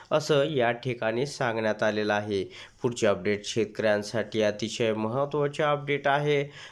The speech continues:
गतवर्षीच्या तुलनेत यंदा जिल्ह्यातील हरभरा, ज्वारी, गहू, करडई पिकांच्या पेरणीत वाढ झाली आहे.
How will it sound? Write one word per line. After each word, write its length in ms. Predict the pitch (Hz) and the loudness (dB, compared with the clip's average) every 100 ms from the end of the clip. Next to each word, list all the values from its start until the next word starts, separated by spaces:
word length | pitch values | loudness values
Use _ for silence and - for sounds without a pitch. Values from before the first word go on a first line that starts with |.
| - 120 | -4 2
गतवर्षीच्या 840 | 123 110 104 104 - 104 104 104 | 4 6 4 2 -2 -4 0 0
तुलनेत 480 | 101 117 104 107 104 | 0 0 2 2 0
यंदा 640 | 107 107 104 101 101 104 - - - - 107 104 | -2 0 0 2 2 2 -2 -10 -20 -12 -8 -2
जिल्ह्यातील 640 | 117 107 113 156 175 131 113 | 0 2 4 4 2 0 0
हरभरा, 640 | 104 107 110 147 123 98 | 0 0 2 4 4 2
ज्वारी, 580 | 104 117 120 110 107 101 | 4 4 4 4 0 -2
गहू, 460 | 101 123 117 110 | 2 2 4 2
करडई 600 | 104 - 123 117 117 107 104 | 0 0 0 2 2 2 -2
पिकांच्या 640 | - 110 135 151 175 170 | -4 -4 2 0 2 0
पेरणीत 500 | 170 120 104 107 107 | 2 0 2 -2 -2
वाढ 300 | 104 117 143 | 0 2 2
झाली 360 | 127 123 104 101 | 0 -2 0 2
आहे. 440 | 101 101 98 95 | 2 0 -2 -4